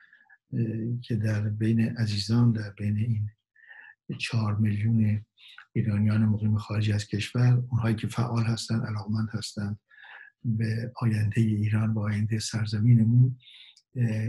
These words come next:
این مشکل همیشه بوده که، اه، خب اگر گروهی، عده‌ای،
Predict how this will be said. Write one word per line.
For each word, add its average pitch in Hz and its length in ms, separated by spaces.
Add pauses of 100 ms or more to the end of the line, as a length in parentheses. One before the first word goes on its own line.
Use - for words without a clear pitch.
این 123 420 (180)
مشکل 120 340
همیشه 113 380
بوده 113 460
که، 101 400 (540)
اه، 117 140
خب - 360
اگر 110 460 (380)
گروهی، 117 560
عده‌ای، 113 560